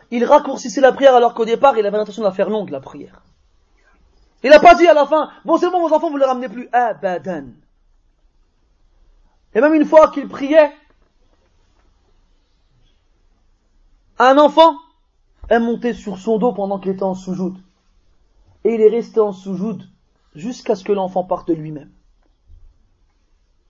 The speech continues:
Alayhi salatu wassalam. هذه قدوتك. أو هذا قدوتك يا أخي.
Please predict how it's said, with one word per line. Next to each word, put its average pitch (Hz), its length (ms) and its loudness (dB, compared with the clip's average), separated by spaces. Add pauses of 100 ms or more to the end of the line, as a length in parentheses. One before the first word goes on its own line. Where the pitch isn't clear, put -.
(200)
Alayhi 165 360 -4
salatu 143 380 -10
wassalam. - 360 -20 (1700)
هذه 240 360 0
قدوتك. 165 600 -6
أو 180 120 0
هذا 247 460 2 (220)
قدوتك 160 520 -6
يا - 140 -16
أخي. - 160 -20